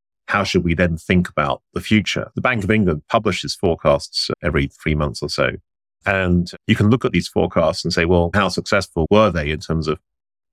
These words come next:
projecting inflation into the future?" And the answer is, it doesn't matter what was happening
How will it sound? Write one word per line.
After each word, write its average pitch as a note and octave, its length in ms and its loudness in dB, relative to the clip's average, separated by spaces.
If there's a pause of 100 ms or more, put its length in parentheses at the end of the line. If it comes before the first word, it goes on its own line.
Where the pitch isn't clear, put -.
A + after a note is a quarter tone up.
projecting F2+ 500 0
inflation D#2+ 540 -2
into C#2+ 160 -6
the - 100 -16
future?" - 460 -2 (720)
And G2+ 160 0
the G2+ 80 4
answer G2+ 320 -2
is, E2+ 140 2
it F2 60 -6
doesn't G2 160 4
matter F#2 160 4
what G2+ 240 0
was F#2+ 100 -2
happening F2+ 560 0